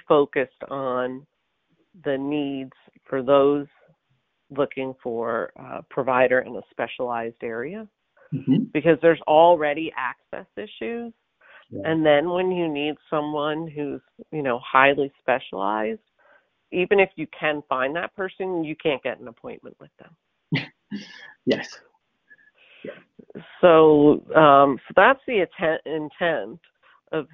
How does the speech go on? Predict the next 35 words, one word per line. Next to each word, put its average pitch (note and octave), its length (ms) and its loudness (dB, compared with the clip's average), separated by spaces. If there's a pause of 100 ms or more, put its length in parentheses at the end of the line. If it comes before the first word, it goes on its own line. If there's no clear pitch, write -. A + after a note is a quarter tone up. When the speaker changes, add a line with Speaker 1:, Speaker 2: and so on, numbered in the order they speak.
(140)
Speaker 1:
this D3 240 -4 (140)
program C#3+ 440 -2
that B2+ 160 -10
they B2 140 -2
launched, B2+ 540 -4
is C#3 100 -10 (120)
to C#3+ 80 -12
reduce C3 540 -2
the D#3 80 -2
wait C#3 340 -2
time C3 440 -2
that G#2+ 140 -10
people B2+ 320 -8
are A#2 100 -6
experiencing C3 800 -8
in B2 100 -12
getting A#2+ 260 -8 (100)
first-time B2+ 460 -10
appointments, A#2 640 -6 (420)
and D3 160 0
also C3 840 -2 (260)
the D3 100 -8 (100)
time C#3 360 0
that B2 200 -6
they're A#2+ 240 -6
spending, B2 640 -4 (800)
um, A#2 300 -10 (120)
finding D#3 680 4 (600)
that A#2 340 -4
person C3+ 420 -8
who C#3 200 -2
will B2 200 -4
accept - 400 -8 (100)
them A2+ 400 -6
as B2 180 -6